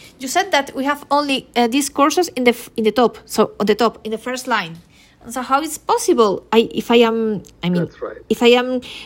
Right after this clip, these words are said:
Speaker 1: uh, reading the fourth line, for example,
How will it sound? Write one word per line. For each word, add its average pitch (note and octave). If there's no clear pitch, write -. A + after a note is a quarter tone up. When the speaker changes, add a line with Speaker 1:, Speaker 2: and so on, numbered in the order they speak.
Speaker 1:
uh, A3+
reading A3+
the A3
fourth F#4
line, F#3
for F#3
example, -